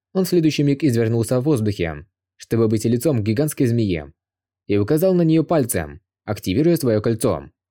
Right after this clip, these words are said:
На кончике пальца мгновенно сформировался небольшой огненный шар, ещё через мгновение резко полетевший к голове монстра, который, уже среагировав на уклонение человека, поднял к нему свою морду.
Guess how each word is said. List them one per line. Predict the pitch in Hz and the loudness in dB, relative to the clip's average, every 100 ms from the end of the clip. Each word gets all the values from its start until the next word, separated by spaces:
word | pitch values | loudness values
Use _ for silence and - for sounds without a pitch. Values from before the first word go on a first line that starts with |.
| _ _ _ _ _ - | _ _ _ _ _ -8
На | 87 85 | -6 -2
кончике | 190 175 175 170 | 0 0 0 0
пальца | 165 160 156 | 2 0 0
мгновенно | 139 117 131 | 0 0 0
сформировался | 135 127 120 117 117 120 | 0 0 0 2 0 0
небольшой | 117 113 110 120 | 0 0 2 0
огненный | 113 120 120 | 0 0 0
шар, | 170 107 76 - _ _ _ _ _ _ | 0 -2 -6 -16 _ _ _ _ _ _
ещё | 110 117 | -4 -2
через | 110 104 | 0 0
мгновение | 101 120 151 123 82 80 - | 0 0 0 0 -4 -8 -6
резко | 117 175 175 | -2 0 0
полетевший | 151 143 131 131 131 | 0 0 0 0 0
к | |
голове | 117 113 110 | 0 2 2
монстра, | 113 104 92 82 73 - _ _ _ | 0 -2 -4 -6 -10 -20 _ _ _
который, | - 120 120 123 | -4 0 2 2
уже | 117 | 2
среагировав | 120 131 135 131 113 101 | 0 0 2 2 2 0
на | 110 | 0
уклонение | 107 113 110 101 98 | -2 0 0 0 -2
человека, | 127 143 175 - 78 - _ _ _ | -2 0 0 0 -4 -8 _ _ _
поднял | 101 127 180 | -2 0 0
к | 175 | 2
нему | 165 156 | 2 0
свою | 135 110 110 | 2 2 2
морду. | 143 110 95 76 71 | 2 0 -2 -4 -8